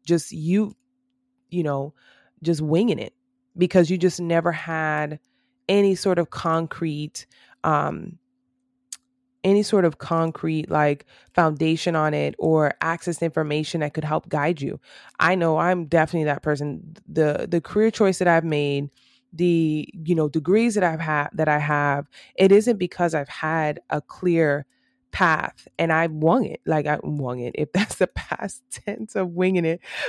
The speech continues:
But, you know, I've just, I wung it. <laughs>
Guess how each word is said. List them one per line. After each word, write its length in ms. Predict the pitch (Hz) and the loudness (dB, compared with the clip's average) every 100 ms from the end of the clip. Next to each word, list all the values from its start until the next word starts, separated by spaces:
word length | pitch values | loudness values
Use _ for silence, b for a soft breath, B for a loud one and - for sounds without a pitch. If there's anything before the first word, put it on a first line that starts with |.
| 440 - | -6 2
But, 260 | 262 240 - | 4 4 2
you 120 | 240 | 0
know, 160 | 233 208 | 2 4
I've 300 | 190 220 226 | 4 4 2
just, 440 | 254 226 - - _ _ _ _ _ _ - | -2 -2 -8 -20 _ _ _ _ _ _ 0
I 100 | 220 | 0
wung 340 | 196 208 214 | 4 2 2
it. 200 | 170 - _ _ | -2 -4 _ _
<laughs> 560 | 277 262 240 254 196 214 | 4 4 6 2 2 -4